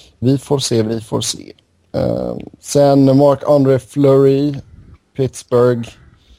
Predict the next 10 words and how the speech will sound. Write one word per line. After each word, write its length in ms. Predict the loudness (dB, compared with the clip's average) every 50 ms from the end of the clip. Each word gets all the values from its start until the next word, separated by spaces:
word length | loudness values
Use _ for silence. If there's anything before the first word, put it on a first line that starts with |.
| _ _ _ _ _ _ _ -6
En, 440 | -2 0 0 0 0 0 0 0 0
eh, 680 | 2 2 2 2 2 2 0 0 0 0 0 -2 -2 -4 -6 -8 -10 -14 -16 -16 -16
slutspelsmålvakt 1040 | -12 -4 -2 -2 -2 0 0 -2 0 0 2 2 2 2 2 2 0 -2 -2 -4 -2
av 220 | 0 0 0 2
rang. 400 | 2 2 2 2 0 -2 -4 -8 -12 -20 _ _ _ _ _ _ _ _ _ _ _ _ _ _ _ _ _ _ _ _ _ _ _ _ _ _ -10
Eh, 440 | -8 -6 -4 -4 -4 -4 -4 -4 -2
Jim 240 | 0 2 4 4 6
Rutherford 720 | 4 4 2 0 -2 -2 -2 0 0 2 2 2 2 0 -2
vill 140 | -4 -4 -4
fortsätta 880 | -6 -4 -6 -6 -6 _ -10 -4 -2 -2 -2 -4 _ _ -2 -2 -2